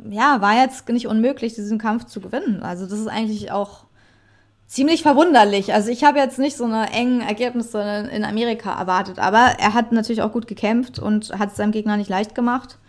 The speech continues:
Und er hat, Frank Martin hat sich manchmal ein bisschen zu viel zurückgenommen. Aber sehenswerter Kampf. Harutyunyan hat was drauf und ich denke mal, dass er jetzt öfter in Amerika boxen wird. Oder ich hoffe es für ihn, weil ich meine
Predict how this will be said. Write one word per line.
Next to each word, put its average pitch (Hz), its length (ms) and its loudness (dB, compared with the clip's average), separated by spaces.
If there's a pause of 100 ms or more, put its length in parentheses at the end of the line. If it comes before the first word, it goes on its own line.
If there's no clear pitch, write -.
(380)
Und 220 220 2
er 214 180 2
hat, 233 140 0 (420)
Frank 233 180 0
Martin 240 260 4
hat 247 140 2
sich 214 80 -2
manchmal 220 240 0
ein - 20 0
bisschen 208 200 -6
zu 208 100 -8
viel 214 240 -2
zurückgenommen. 180 680 -8 (720)
Aber 311 680 4
sehenswerter 247 600 2
Kampf. 262 520 0 (300)
Harutyunyan 233 1000 0
hat 233 160 0
was 220 200 -2
drauf 233 440 2
und 233 80 2
ich 220 100 -2
denke 220 280 0
mal, 220 120 2
dass 208 160 -2
er 220 100 0
jetzt 208 140 -4
öfter 214 280 -4
in 220 80 -2
Amerika 190 440 -6
boxen 185 360 -10
wird. 185 100 -6
Oder 185 140 -2
ich 185 100 -6
hoffe 208 180 -2
es - 140 -4
für 185 100 -10
ihn, 185 200 -8
weil 185 140 -4
ich 180 120 -12
meine 196 300 -4